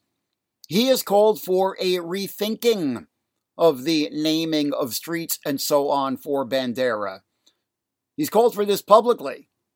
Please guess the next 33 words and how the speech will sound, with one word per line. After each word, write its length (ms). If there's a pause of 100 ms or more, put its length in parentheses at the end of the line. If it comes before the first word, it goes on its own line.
(260)
So 200
he's 240
not 380
a 60
part 440
of 220
the 140
Bandera 720
cult, 480
but 260 (120)
something 580
of 220
a 160
dissident 760
from 340
it. 180 (1120)
I 100
will 140
point 340
out 260
that 120
Zelensky's 540
grandfather 1080 (640)
and 160
his 120
grandfather's 840 (140)
three 500
brothers, 640
that 220
is, 240
his 180
great 300
uncles, 480